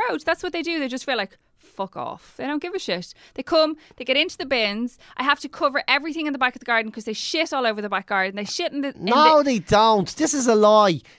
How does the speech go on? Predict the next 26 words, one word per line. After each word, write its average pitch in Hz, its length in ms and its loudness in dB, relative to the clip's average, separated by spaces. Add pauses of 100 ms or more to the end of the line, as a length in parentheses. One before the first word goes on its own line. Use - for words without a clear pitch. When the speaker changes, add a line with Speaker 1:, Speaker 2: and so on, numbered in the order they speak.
Speaker 2:
This 311 180 0
is 302 140 -6
fucking 196 500 0 (120)
propaganda 160 640 -2
now. 139 100 -6
You're 175 140 -2
going 294 200 0
Donald 208 340 0
Trump 165 300 2
on 147 80 4
Speaker 1:
I'll 131 40 -2
Speaker 2:
the 127 80 0
Speaker 1:
tell - 140 2
you - 60 2
Speaker 2:
foxes. 311 200 2
Speaker 1:
what's, - 60 -14
yeah, 208 200 0 (140)
I'll 494 80 -4
tell 571 120 0
you 539 80 2
what's 427 120 -6
gonna 240 180 0
happen 208 300 -4
now, 185 160 -4
P 208 180 -8
J. 214 200 -6